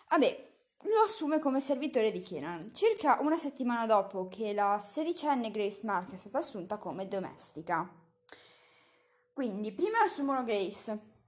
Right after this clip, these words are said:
poi assumono James, lei ha sedici anni, lui ne ha venti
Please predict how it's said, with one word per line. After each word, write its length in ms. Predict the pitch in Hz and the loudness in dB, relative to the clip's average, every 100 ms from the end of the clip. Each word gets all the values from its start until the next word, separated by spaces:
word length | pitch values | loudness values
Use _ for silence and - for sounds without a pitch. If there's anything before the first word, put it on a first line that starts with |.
| _ _ | _ _
poi 300 | - 294 233 | 4 6 8
assumono 800 | 202 - - 202 185 175 - - - | 4 0 -6 -6 -4 -4 -6 -14 -12
James, 680 | 180 226 202 190 - - 269 494 - - - _ _ - _ _ _ _ _ _ _ _ _ | -2 0 0 -2 -4 0 0 0 -8 -20 -20 _ _ -20 _ _ _ _ _ _ _ _ _
lei 260 | 226 240 247 | 2 6 6
ha 80 | 185 | 4
sedici 440 | - 285 269 262 | 0 -4 -2 0
anni, 680 | 240 226 214 247 370 - - _ _ - - _ - _ _ _ _ _ _ _ _ _ _ _ _ - | 0 0 -2 -2 -2 -4 -18 _ _ -20 -20 _ -20 _ _ _ _ _ _ _ _ _ _ _ _ 0
lui 220 | 311 277 | 4 4
ne 100 | 254 | 4
ha 40 | 370 | 4
venti 840 | 240 247 262 285 302 302 285 - | 2 2 0 0 -2 -4 -6 -20